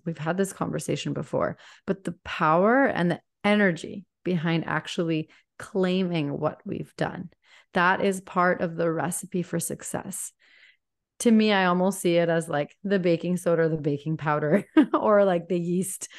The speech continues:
that's gonna help your, your, your, you know, product rise. That's what's gonna help you rise. It's not so much the accolades that are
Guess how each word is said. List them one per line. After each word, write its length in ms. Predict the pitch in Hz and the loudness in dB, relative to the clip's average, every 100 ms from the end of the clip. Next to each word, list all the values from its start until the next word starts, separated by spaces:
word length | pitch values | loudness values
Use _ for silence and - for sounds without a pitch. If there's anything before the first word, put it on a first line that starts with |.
| - - | -14 -2
that's 220 | 196 - | -2 2
gonna 280 | 196 185 190 | 2 4 4
help 300 | 185 175 175 | 2 2 0
your, 320 | 170 170 - | 2 2 0
your, 360 | 160 165 160 | -2 -2 -2
your, 400 | 156 156 147 143 160 _ - | -6 -8 -6 -8 -14 _ -12
you 120 | - | -6
know, 300 | - - - _ | -2 -2 -4 _
product 420 | - 170 165 165 | 0 2 4 2
rise. 840 | 170 151 143 147 143 139 139 143 - - - - - | -2 -2 0 0 0 0 -4 -8 -14 -18 -20 -20 -12
That's 380 | 180 175 156 - | 0 2 2 0
what's 240 | 180 175 | -2 0
gonna 200 | 180 160 | -2 -2
help 300 | 160 156 147 | 0 -2 -2
you 180 | 160 143 | -4 -2
rise. 440 | 143 131 131 143 | -2 -2 -2 -4
It's 200 | - - | -8 -4
not 240 | 170 156 - | 0 0 0
so 220 | - 175 | -2 0
much 320 | 165 151 - - - - | 2 -2 -4 -20 -20 -6
the 220 | 190 - - | -4 -4 -2
accolades 840 | 151 170 - 180 165 160 160 156 | 0 0 2 4 4 4 2 -2
that 240 | - 147 | 0 0
are 120 | 147 | 0